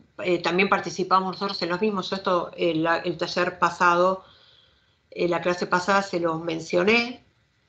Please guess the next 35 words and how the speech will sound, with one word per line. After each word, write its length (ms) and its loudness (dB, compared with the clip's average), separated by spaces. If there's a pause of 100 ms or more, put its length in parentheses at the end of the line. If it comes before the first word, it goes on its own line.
(260)
que 720 4
nos 140 0
convocan 520 4
a 80 2
nosotros 800 2 (520)
a 80 0
realizarlo. 960 4 (320)
Hay, 380 2
como 180 -2
hay 100 4
instituciones 720 -2
que 180 -6
no 680 0
cuentan 440 2
con 400 0
psiquiatra, 840 2 (180)
porque 180 -2
a 40 4
veces 260 -2
nos 160 -4
piden, 600 -2 (120)
eh, 200 -4
que 120 -4
sea 280 0
con, 380 -4
sí 180 2
o 60 4
sí 180 0
con 340 2
la 60 -4
intervención 500 -4
de 60 0
un 80 -2
psiquiatra, 720 2 (1120)
eh, 600 4